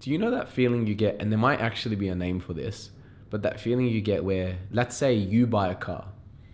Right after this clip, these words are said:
or someone you know buys a car, and then for the next, like,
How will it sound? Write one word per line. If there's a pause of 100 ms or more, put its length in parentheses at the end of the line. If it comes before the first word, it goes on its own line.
(340)
or (160)
someone
you
know (500)
buys
a
car, (460)
and
then
for
the
next, (500)
like,